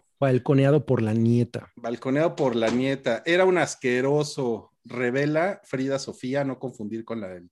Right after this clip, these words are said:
Speaker 2: terremoto del dos mil diecisiete.
Speaker 1: <laughs> Híjole, esto sí estuvo bien,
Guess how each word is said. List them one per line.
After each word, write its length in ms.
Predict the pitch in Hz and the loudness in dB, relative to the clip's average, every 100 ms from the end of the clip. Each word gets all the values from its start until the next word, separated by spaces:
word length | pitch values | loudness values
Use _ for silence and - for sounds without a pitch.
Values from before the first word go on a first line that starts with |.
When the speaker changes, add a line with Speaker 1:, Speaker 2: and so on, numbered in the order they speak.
| _ | _
Speaker 2:
terremoto 540 | 104 95 98 101 110 110 | -16 -14 -12 -12 -10 -10
del 120 | 92 | -12
dos 140 | - | -4
mil 160 | 98 - | 4 6
diecisiete. 580 | 180 170 175 - - - _ _ - | 6 4 0 -2 -4 -8 _ _ -6
Speaker 1:
<laughs> 100 | 135 117 - - - _ _ _ _ _ _ _ _ _ _ - | -6 -6 -12 -20 -20 _ _ _ _ _ _ _ _ _ _ 0
Híjole, 300 | 160 170 160 | 6 8 8
esto 180 | - 175 | 6 6
sí 80 | |
estuvo 320 | 185 190 175 160 | 4 6 6 6
bien, 720 | 143 151 147 143 139 117 | 6 6 8 8 6 4